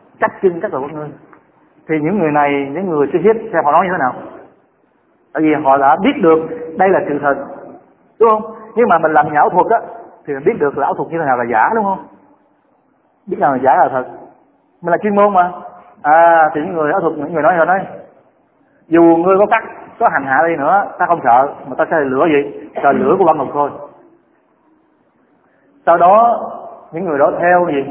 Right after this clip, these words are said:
Nabi Musa, thì trong đêm đó đó, là gì? Fir'aun nó đang,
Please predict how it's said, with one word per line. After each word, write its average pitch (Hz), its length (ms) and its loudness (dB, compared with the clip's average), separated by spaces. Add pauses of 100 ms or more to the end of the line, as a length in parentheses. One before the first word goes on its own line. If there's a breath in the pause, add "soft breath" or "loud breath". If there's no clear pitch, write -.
(240)
Nabi 139 160 -8
Musa, 156 460 2
thì 143 100 -8
trong 156 140 -8
đêm 156 180 0
đó 170 220 4
đó, 220 120 -2 (1000)
là 139 140 0
gì? 131 400 -4 (220)
Fir'aun 180 320 2
nó 175 80 -4
đang, 160 480 0